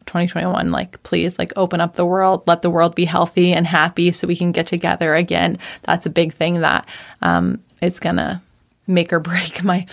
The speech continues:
my big plan for new entrepreneurial friends. And then also, if you are, like, not, if you live somewhere where there's not a lot of people f-, making friends and people who are high vibe is on your goal list too, and you are a health coach,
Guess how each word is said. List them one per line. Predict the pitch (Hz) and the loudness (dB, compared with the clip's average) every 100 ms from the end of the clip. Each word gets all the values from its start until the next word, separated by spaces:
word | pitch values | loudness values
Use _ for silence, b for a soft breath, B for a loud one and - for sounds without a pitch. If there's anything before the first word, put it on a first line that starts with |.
| B - | B 2
my | 214 | 4
big | 190 233 | 6 2
plan | - 240 214 196 | 2 0 2 0
for | 190 180 | 0 2
new | 202 208 202 | 4 4 2
entrepreneurial | 202 185 185 196 190 175 175 170 | 2 0 0 -6 -2 0 -2 -2
friends. | 170 165 175 - B B - | -4 -2 -4 -8 B B 2
And | |
then | 240 240 | 4 4
also, | 262 320 320 277 233 220 220 226 b b - | 4 4 2 2 4 4 2 -4 b b -2
if | 226 226 | 0 0
you | 220 233 262 277 | 0 2 2 2
are, | - 208 202 202 | 4 6 6 4
like, | 185 170 175 - | 2 0 -2 -2
not, | 190 226 - | 4 4 4
if | 196 240 | -2 0
you | 262 | 0
live | 233 220 | 2 2
somewhere | 214 214 202 | 0 -4 -2
where | 185 180 175 175 175 b b _ - | 0 0 0 -4 -8 b b _ -8
there's | 170 180 165 | 0 0 2
not | 190 269 | 4 6
a | 285 | 6
lot | 214 185 | 4 4
of | 180 | 2
people | - 185 185 180 | -4 -6 -2 -2
f-, | - - - | -2 -14 -6
making | 196 185 190 196 | -2 0 0 0
friends | 185 175 185 180 | 0 2 2 2
and | 170 170 - | 0 -2 -6
people | - 185 190 | -8 -4 -2
who | 180 | 2
are | 175 | 2
high | 170 175 180 | 2 0 0
vibe | 175 170 170 | 2 2 2
is | 175 - | -2 -2
on | 170 170 | -2 0
your | 170 254 285 | 0 2 2
goal | 202 196 | 2 2
list | 185 180 - | 2 0 -4
too, | 254 226 208 | 2 2 4
and | 180 175 | 2 0
you | 175 185 | 0 0
are | 175 175 | 0 0
a | |
health | 175 262 269 | 2 2 0
coach, | - 208 196 | -2 -2 -2